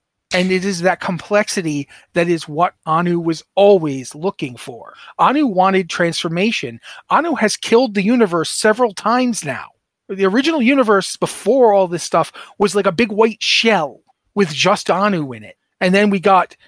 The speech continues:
hell and heaven, pa-, and pandemonium and the Crystal Arch, and then Sanctuary. And now Sanctuary possibly has all sorts of little mini worlds within it because the World Stone fragments went everywhere.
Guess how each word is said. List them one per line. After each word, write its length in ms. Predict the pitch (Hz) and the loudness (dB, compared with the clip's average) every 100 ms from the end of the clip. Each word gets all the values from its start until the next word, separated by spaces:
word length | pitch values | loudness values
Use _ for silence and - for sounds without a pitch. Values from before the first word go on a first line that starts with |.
| _ _ - | _ _ -4
hell 500 | - 233 175 123 120 | 0 2 2 -2 -12
and 140 | 127 | -8
heaven, 680 | - 233 185 139 113 110 107 _ - | -2 0 -2 -4 -12 -20 -20 _ -10
pa-, 160 | 202 - | -8 -6
and 160 | 175 | -6
pandemonium 760 | - 202 185 185 240 196 143 123 | -4 -2 0 2 2 2 -2 -8
and 100 | 123 | -12
the 40 | |
Crystal 360 | 143 214 - 185 - | -6 -4 -4 -6 0
Arch, 440 | 226 147 131 - - - - | 2 2 -2 -8 -12 -10 -4
and 100 | 180 | -2
then 140 | 170 | -2
Sanctuary. 1040 | - - 262 240 - 175 135 117 110 113 - - - | -2 0 2 2 0 -2 -4 -6 -12 -16 -20 -12 -2
And 100 | 185 | 2
now 160 | 220 214 | 4 2
Sanctuary 800 | - 269 277 - 208 170 147 143 | 2 2 2 4 4 4 2 -2
possibly 460 | - 220 - 220 | 2 2 0 -6
has 340 | 180 208 190 - | 0 0 0 -2
all 240 | 220 226 | -4 -2
sorts 220 | - 226 | -2 -6
of 100 | 208 | -2
little 160 | 214 196 | -2 0
mini 380 | 190 214 196 170 | 2 2 0 -2
worlds 480 | 151 170 170 156 | -4 0 0 -4
within 260 | 175 165 170 | -6 -4 -4
it 320 | 208 170 - - - - | -4 -4 -10 -20 -20 -10
because 280 | 180 - 185 | -6 -2 -2
the 120 | 180 | 0
World 240 | 170 202 - | 0 0 0
Stone 180 | 180 | -6
fragments 460 | 160 175 160 151 - | -2 -2 -2 -4 -8
went 120 | 160 | -2
everywhere. 560 | 175 190 160 139 - | -2 0 -2 -4 -14